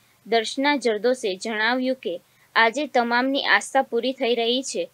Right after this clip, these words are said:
ભગવાન રામલલ્લાના દર્શન કરવા માટે સૌ કોઈ હિન્દુઓ આતુર થયા છે.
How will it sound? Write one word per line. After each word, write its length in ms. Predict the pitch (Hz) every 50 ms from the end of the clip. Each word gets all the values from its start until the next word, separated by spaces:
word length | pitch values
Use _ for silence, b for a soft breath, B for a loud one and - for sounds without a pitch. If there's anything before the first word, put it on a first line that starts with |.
| _ _ -
ભગવાન 340 | 254 220 196 254 285 311 285
રામલલ્લાના 760 | 254 254 240 240 247 247 233 214 220 220 226 233 233 240 240 233
દર્શન 400 | 196 208 208 196 - - 220 220
કરવા 340 | - 208 196 190 208 196 196
માટે 320 | 196 202 214 208 - 180 202
સૌ 260 | - - 247 247 277 277
કોઈ 240 | 277 - 294 277 254
હિન્દુઓ 520 | 233 262 226 226 226 233 247 240 254 262
આતુર 480 | - - - 175 185 185 - 254 247 233
થયા 340 | 240 - 247 185 180 185 202
છે. 180 | 196 - 175